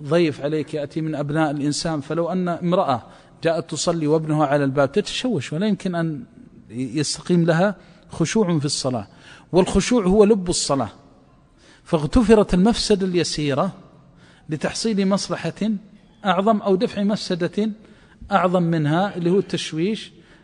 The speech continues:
أو تحصيل مصلحة أعظم منها، أنه إذا انكف من القرأ كان خشوعه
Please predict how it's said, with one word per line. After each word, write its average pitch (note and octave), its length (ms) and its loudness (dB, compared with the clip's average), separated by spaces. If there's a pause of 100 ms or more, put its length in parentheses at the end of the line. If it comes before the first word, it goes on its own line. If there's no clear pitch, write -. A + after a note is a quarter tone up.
(140)
أو G#3 80 2
تحصيل F#3+ 400 -2
مصلحة E3+ 340 -2
أعظم E3+ 260 0
منها، F#3+ 400 0
أنه F3 260 0
إذا D#3+ 420 0
انكف - 560 -6
من D#3+ 200 -6
القرأ D3+ 640 -4 (160)
كان F#3 220 -2
خشوعه F3 640 2